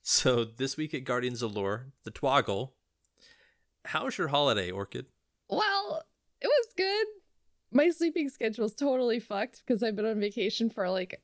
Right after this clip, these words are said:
Speaker 2: a week now, which is, like, the smartest thing I've done is just take a bunch of time off at the end of the year.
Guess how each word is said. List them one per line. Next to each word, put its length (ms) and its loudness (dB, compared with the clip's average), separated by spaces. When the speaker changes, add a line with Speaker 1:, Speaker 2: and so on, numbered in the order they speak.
Speaker 2:
a 80 2
week 420 -2
now, 480 -2
which 200 0
is, 200 0
like, 180 -2
the 80 -2
smartest 540 0
thing 200 0
I've 200 -2
done 480 0
is 160 2
just 180 0
take 240 0
a 60 2
bunch 400 -4
of 120 -2
time 300 2
off 220 -4
at 100 -6
the 140 2
end 100 0
of 120 -2
the 120 0
year. 440 2